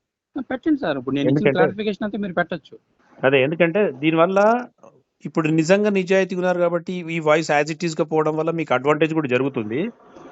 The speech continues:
Speaker 1: తప్పకుండా సార్.
Speaker 2: ఆ, రెండో అడ్వాంటేజ్ ఏంటంటే మీ, ఆ, రెండో డిసడ్వాంటేజ్ ఏంటంటే, ఇప్పుడు మీరు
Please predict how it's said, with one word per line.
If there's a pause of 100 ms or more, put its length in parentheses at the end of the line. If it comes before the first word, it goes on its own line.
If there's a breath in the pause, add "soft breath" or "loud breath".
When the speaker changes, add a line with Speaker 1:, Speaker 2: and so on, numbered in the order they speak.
Speaker 1:
తప్పకుండా
సార్.
Speaker 2:
ఆ,
రెండో
అడ్వాంటేజ్
ఏంటంటే
మీ,
ఆ,
రెండో
డిసడ్వాంటేజ్
ఏంటంటే,
ఇప్పుడు (160)
మీరు